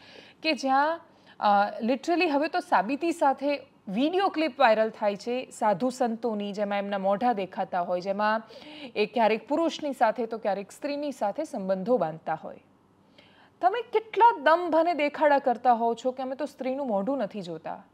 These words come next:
ન્યૂઝ ચેનલમાં કામ કરતા ઘણા બધા સ્ત્રી પત્રકારોએ એ ફેસ કરેલું છે કે ફોન ઉપાડે અને પ્રશ્ન પૂછવાનો આવે તો કે "સ્ત્રીનો અવાજ છે એટલે અમે વાત નહીં કરીએ" એમ કરીને ફોન મૂકી દે છે ઘણીવાર.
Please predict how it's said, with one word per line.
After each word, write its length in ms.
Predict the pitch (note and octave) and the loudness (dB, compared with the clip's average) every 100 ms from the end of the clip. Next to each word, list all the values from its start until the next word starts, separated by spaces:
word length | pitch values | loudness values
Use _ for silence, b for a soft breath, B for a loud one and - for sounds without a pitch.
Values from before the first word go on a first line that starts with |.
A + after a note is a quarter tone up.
| b b b A3 | b b b -4
ન્યૂઝ 160 | C4 | -4
ચેનલમાં 440 | B3+ C4+ C4 C4+ C4+ | 0 0 0 0 0
કામ 240 | A#3+ A#3 | 0 0
કરતા 320 | A3+ A#3 B3+ | -4 -2 -2
ઘણા 240 | A#3 A3 A#3 | -2 -2 -4
બધા 240 | A#3+ C4 | -2 -4
સ્ત્રી 300 | B3+ - C4 | -6 -8 -4
પત્રકારોએ 680 | B3+ A#3+ A3+ A#3 A3 B3 C4+ | -4 -4 -2 0 0 -2 -4
એ 80 | C4 | -6
ફેસ 300 | - B3+ C#4 - | -6 -6 -6 -4
કરેલું 340 | A3 A3 A#3 | -4 -4 -8
છે 180 | A3+ B3 | -6 -6
કે 280 | A#3+ C4 C4+ | -4 -6 -6
ફોન 400 | - - C#4+ D#4+ | -6 -2 -2 0
ઉપાડે 500 | A3+ - F#3 F3 B3+ | -4 0 2 2 0
અને 380 | - - G#3 A3 | -4 -6 -6 -6
પ્રશ્ન 440 | G#3+ A3+ A3+ D4+ | -2 -2 -2 -4
પૂછવાનો 460 | C#4+ C4 - A#3+ A#3+ | -6 -8 -2 -2 2
આવે 340 | F#3+ G#3 F3 - b b b - | 2 2 -2 -4 b b b -8
તો 60 | |
કે 160 | D4 E4+ | -2 -2
"સ્ત્રીનો 460 | - - D#4+ D#4+ | -2 -4 -2 6
અવાજ 300 | E4 A#3 A#3+ | 8 10 10
છે 220 | C#4+ - D#4+ | 8 0 -4
એટલે 160 | C#4+ | -2
અમે 140 | C#4+ C#4+ | 0 6
વાત 300 | A3+ B3 C#4 | 6 6 0
નહીં 140 | C#4 | -4
કરીએ" 300 | D4 D4 D4 | -4 -2 -2
એમ 120 | C#4 | -2
કરીને 260 | D4 D4+ D#4+ | -4 -4 -4
ફોન 300 | - C4+ E4+ | -2 -2 0
મૂકી 300 | D#4 C4+ A#3 | -4 -4 -4
દે 120 | G3 | -4
છે 140 | F#3 | -4
ઘણીવાર. 460 | F#3 F#3 F3+ D#3+ F#3+ | -6 -6 -4 -6 -6